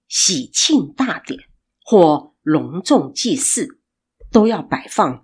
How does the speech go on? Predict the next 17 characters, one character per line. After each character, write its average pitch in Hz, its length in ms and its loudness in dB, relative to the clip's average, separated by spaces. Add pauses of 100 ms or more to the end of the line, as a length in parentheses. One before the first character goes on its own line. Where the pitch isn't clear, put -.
(140)
诈 - 220 -4
马 117 120 -10 (180)
宴， 147 280 -6 (720)
它 220 160 2
是 214 180 2
蒙 175 320 6
古 160 160 0
族 156 480 -2 (160)
全 147 480 0
羊 170 300 4
席 - 200 -4
的 151 120 -2
一 - 200 -4
种， - 220 -10 (760)
全 170 380 -2
称 185 320 -2
是 151 500 -2